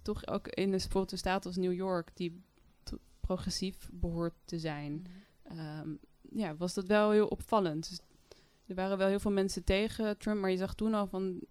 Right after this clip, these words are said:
Speaker 1: de mensen die waarschijnlijk Hillary gaan stemmen, die, nou ja, dat ook dat effect, eh, waar ze het later veel hebben, die namen niet, die waren niet heel enthousiast, dus die namen
Speaker 2: Nee.
Speaker 1: niet hun hele familie mee,
Speaker 2: Nee.
Speaker 1: eh, om voor haar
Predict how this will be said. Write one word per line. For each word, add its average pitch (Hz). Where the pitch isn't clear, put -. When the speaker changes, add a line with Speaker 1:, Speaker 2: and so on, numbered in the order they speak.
Speaker 1:
de 180
mensen 185
die 180
waarschijnlijk 185
Hillary 196
gaan 190
stemmen, 190
die, 175
nou 180
ja, 160
dat 160
ook 175
dat 175
effect, -
eh, 202
waar 170
ze 170
het 170
later 180
veel 165
hebben, 170
die 180
namen 180
niet, 180
die 190
waren 180
niet 196
heel 202
enthousiast, 170
dus 160
die 170
namen 247
Speaker 2:
Nee. -
Speaker 1:
niet 170
hun 175
hele 175
familie 175
mee, 151
Speaker 2:
Nee. 240
Speaker 1:
eh, 180
om 165
voor 165
haar 160